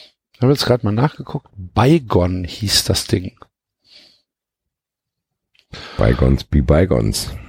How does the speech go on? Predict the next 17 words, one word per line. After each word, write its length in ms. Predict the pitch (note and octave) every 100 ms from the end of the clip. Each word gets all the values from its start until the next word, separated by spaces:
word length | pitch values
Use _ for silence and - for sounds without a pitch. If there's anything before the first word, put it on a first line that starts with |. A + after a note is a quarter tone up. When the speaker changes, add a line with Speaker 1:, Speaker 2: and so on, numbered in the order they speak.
| - - -
Speaker 1:
Bygone. 760 | A2+ C3+ A#2 A2 C3 F#3 A#3+ - _ _ _ _ - _
Und 440 | C3 C3 B2 - -
den 120 | A2+
Ärger 340 | G2 C#3 D#3+ D#3
gab's 360 | C3+ C#3 -
in 460 | - B2+ B2+ B2+ A2+
Guatemala. 840 | A#2+ D3+ - C#3 D#3+ G3 F2+ E2+ G#2+ _ _ _ _ _ _ _ _ _ _ _ _ _ _ _ _ _ _ _ - - - - - - _ _ _ _ _ -
Ähm, 560 | A2 G#2 G2 G#2+ A#2 A2+ _ _ _ _ _ _ _ _ _ _ _ _ _ _ _ _ - -
Guatemala 560 | C3 B2+ A#2+ C3 E3 E3
hat 120 | -
sich 160 | D#3+
anscheinend 380 | C#3 C3+ C#3+ C#3+
über 140 | C#3 C3+
diesen 220 | C3 C3
Slogan 360 | - C3+ B2 B2
aufgeregt. 720 | C#3 - A#2 C3 A#3 - - _ _ _ _ _ _ _ _ _ _ _ _ _ -
Und 440 | B2+ C3 -